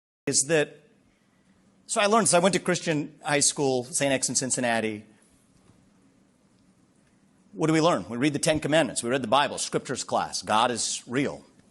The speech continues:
There's one true God. Don't take his name in vain. Honor the Sabbath. Respect your parents.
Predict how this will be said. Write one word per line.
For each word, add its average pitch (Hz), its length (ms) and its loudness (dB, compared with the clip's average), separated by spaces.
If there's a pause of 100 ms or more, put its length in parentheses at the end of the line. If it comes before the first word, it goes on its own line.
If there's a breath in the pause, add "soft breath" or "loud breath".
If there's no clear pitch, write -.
(240)
There's 104 160 -6
one 117 220 0
true 143 180 -4
God. 120 400 0 (560)
Don't 117 220 -2
take 143 160 -2
his 127 160 -4
name 131 220 0
in 120 120 -2
vain. 110 360 -4 (560)
Honor 120 240 -2
the 127 60 -4
Sabbath. 147 460 0
Respect 110 400 -4
your - 60 -12
parents. 123 680 -2